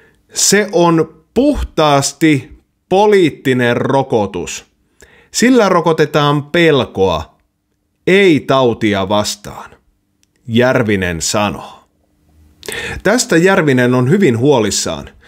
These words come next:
Suomen rokotusohjelma on vuosikymmenten ajan ollut menestyksekäs, sillä kansalaiset ovat voineet luottaa, että asiantuntijat ovat pohtineet hyödyt ja haitat tarkasti. Rokotus on lääketieteellinen toimenpide, joka annetaan usein terveelle ihmiselle.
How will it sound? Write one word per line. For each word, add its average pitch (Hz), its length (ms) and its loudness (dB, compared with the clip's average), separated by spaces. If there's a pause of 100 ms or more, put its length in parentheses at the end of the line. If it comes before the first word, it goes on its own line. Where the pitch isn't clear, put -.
(160)
Suomen 240 380 2
rokotusohjelma 147 840 0
on 143 220 -2
vuosikymmenten 147 960 0
ajan 151 340 0
ollut 120 260 0
menestyksekäs, 123 840 -2 (200)
sillä 147 240 0
kansalaiset 151 640 0
ovat 139 260 -2
voineet 180 340 0
luottaa, 135 600 0 (240)
että 156 260 -2
asiantuntijat 175 720 2
ovat 151 280 -4
pohtineet 131 580 0
hyödyt 170 340 2
ja 127 100 0
haitat 147 440 -2
tarkasti. 110 800 -4 (400)
Rokotus 185 580 0
on 156 180 2
lääketieteellinen 135 960 0
toimenpide, 127 720 0 (200)
joka 131 300 0
annetaan 147 500 0
usein 185 340 0
terveelle 123 580 0
ihmiselle. 113 640 -2